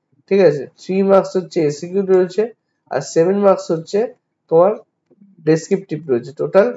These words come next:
fifteen marks। তাহলে এখানে দেখতে পাচ্ছ যে আমাদের class eleven এর data structure থেকে পনেরো number রয়েছে চ্যাপ্টারটা, Total seventy marks। এছাড়া class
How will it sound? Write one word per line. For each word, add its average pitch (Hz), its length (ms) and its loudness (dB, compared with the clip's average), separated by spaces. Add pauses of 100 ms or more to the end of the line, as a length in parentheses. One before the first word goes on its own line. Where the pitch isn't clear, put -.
(100)
fifteen 156 380 -10
marks। - 340 -6 (360)
তাহলে 180 180 0
এখানে 196 220 0
দেখতে 185 240 -2
পাচ্ছ 196 260 2
যে 208 200 2 (440)
আমাদের 160 540 2 (240)
class 156 460 2
eleven 165 380 0
এর 180 100 0
data 135 240 -2
structure 165 500 -6
থেকে 170 200 -8 (160)
পনেরো 170 280 0
number 180 380 2
রয়েছে 156 280 -2
চ্যাপ্টারটা, 143 480 -6 (360)
Total 196 280 4
seventy 151 480 0
marks। 113 360 -6 (520)
এছাড়া 202 420 4
class 185 300 2